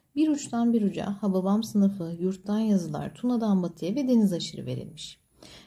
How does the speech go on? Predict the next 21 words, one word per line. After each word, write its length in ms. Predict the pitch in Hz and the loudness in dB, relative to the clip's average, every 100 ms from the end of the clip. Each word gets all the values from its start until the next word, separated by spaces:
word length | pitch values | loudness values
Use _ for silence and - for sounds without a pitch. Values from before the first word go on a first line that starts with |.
| - | -8
Evet, 320 | 311 247 196 | -2 0 0
burada 280 | 220 240 254 | 0 0 2
cevabımız 640 | 254 262 262 240 269 381 - _ _ | 0 0 0 0 -2 -2 -8 _ _
Rıfat 300 | 220 226 254 | -6 -2 -2
Ilgaz 380 | 240 220 254 254 | -2 -2 -4 -6
tarafından 520 | - 220 214 202 196 | -6 -4 2 4 4
yazılan 580 | 185 190 196 185 185 175 | 2 2 2 0 -4 -4
bir 200 | 170 165 | -6 -6
roman 340 | 170 175 240 269 | -4 0 2 2
olan 360 | 190 175 320 - _ _ _ _ - _ _ | 0 0 -4 -6 _ _ _ _ -20 _ _
Hababam 480 | _ 294 285 277 269 | _ 0 2 2 -2
Sınıfı. 480 | 247 196 156 - - - - _ - _ _ - | -2 -4 -6 -10 -14 -16 -20 _ -20 _ _ -2
Ama 240 | 226 226 | 0 2
diğer 200 | 349 392 | 0 0
eserlerinde 800 | 311 - - 226 214 185 175 175 | 0 -2 -4 0 0 0 -2 -6
kim 200 | - 320 | -6 -6
tarafından 580 | 277 240 208 190 180 180 | -2 -4 -4 -4 -2 2
yazıldığını 580 | 240 220 196 160 165 214 | 2 4 2 0 -2 -2
bir 120 | 277 | 0
not 200 | 226 196 | -2 -2
edelim. 320 | 156 135 135 | -6 -6 -10